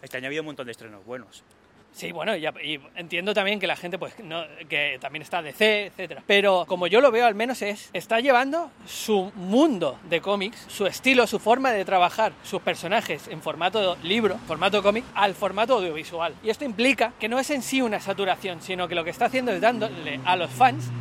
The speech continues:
Speaker 2: la misma experiencia que tienen de consumo de superhéroes en, en la tienda de cómics a la gran pantalla. Bueno, ni a la gran pantalla, a la pequeña pantalla, porque también hay que tener en cuenta las series, los cortometrajes, los especiales, toda la pesca. Satura-,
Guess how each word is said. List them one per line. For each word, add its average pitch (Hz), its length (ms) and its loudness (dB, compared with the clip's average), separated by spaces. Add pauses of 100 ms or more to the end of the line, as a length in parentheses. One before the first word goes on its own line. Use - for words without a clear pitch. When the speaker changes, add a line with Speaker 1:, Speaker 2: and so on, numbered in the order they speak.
(340)
Speaker 2:
la 185 160 0
misma 247 320 0
experiencia 208 560 -2
que 160 160 -8
tienen 196 300 -6 (340)
de 185 100 4
consumo 190 500 2
de 151 120 -4
superhéroes 190 560 0
en, 160 140 -8
en 147 200 -10
la 120 240 -8
tienda 190 240 2
de 208 100 6
cómics 240 400 0
a 214 120 4
la 196 120 4
gran 185 180 2
pantalla. 143 360 -8 (280)
Bueno, 180 220 -2 (140)
ni 165 100 -6
a 170 80 0
la 151 100 -2
gran 185 140 -4
pantalla, 185 320 0
a - 20 0
la 151 100 4
pequeña 175 280 2
pantalla, 170 340 0
porque 151 200 -10
también 156 240 -10
hay 170 40 -6
que 170 140 -10
tener 165 180 -12
en 156 60 -12
cuenta 190 240 2
las 147 140 -4
series, 196 260 -4
los 175 80 -4
cortometrajes, 180 800 -4
los 180 100 -8
especiales, 185 540 -4
toda 180 160 -10
la - 20 -8
pesca. 151 220 -12
Satura-, 226 540 2